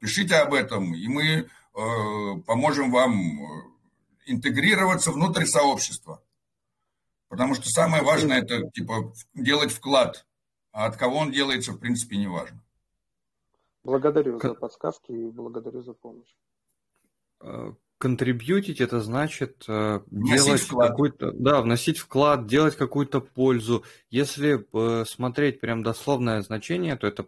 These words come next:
Speaker 3: английское слово contribute, производное. Contribute — англицизм получается.
Speaker 1: Да, contribution,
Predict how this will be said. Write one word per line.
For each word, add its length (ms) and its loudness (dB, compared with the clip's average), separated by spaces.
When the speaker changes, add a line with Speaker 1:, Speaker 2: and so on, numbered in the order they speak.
Speaker 3:
английское 560 -2
слово 280 0
contribute, 920 -4
производное. 800 2
Contribute — 520 -8
англицизм 680 -6
получается. 600 -18
Speaker 1:
Да, 340 -12
contribution, 880 0